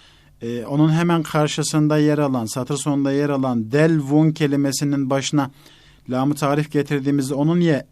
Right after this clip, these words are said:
el delvu diye okumadık da ed delvu diye okuduk? Uzunun kelimesinin başına lam-ı tarif getirdiğimizde,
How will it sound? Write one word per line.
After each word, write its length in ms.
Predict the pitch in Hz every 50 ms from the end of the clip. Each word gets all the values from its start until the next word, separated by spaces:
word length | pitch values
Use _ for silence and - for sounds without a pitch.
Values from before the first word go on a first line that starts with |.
| -
el 580 | 131 143 156 160 160 156 151 143 139 135 127 117
delvu 540 | 143 143 147 143 143 139 127 131 143 139 120
diye 200 | 127 135 135 123
okumadık 640 | 123 123 - - 147 139 135 131 151 147 - -
da 180 | 143 120 - _ -
ed 180 | 143 156 156 131 127 120 117
delvu 440 | 139 139 139 135 131 120 127 127 117
diye 200 | 113 117 117 104
okuduk? 380 | 107 110 - 139 120 160 196 - - - _ _ _ _ _ _ _ _ _ _ _ _ _ _ _ _ _ _ _ _ _ _ _ _ _ -
Uzunun 580 | 143 156 160 151 156 170 170 165 165 165 165
kelimesinin 760 | 156 160 165 151 151 156 151 151 147 - 156 151 151 151 143
başına 280 | 143 139 139 - 156 151
lam-ı 320 | 143 139 143 143 143 143
tarif 380 | 135 - 147 139 139 143 139 -
getirdiğimizde, 880 | - 139 135 - 147 143 131 135 139 139 139 139 131 127 143 139 131